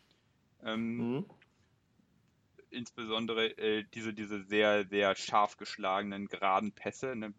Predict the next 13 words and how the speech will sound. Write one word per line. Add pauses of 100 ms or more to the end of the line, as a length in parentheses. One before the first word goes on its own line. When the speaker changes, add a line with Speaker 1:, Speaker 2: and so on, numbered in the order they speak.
Speaker 1:
Bella
Kotschap
ist
eher
jemand,
der
so
ein
bisschen
mehr
mit
so
Sch-,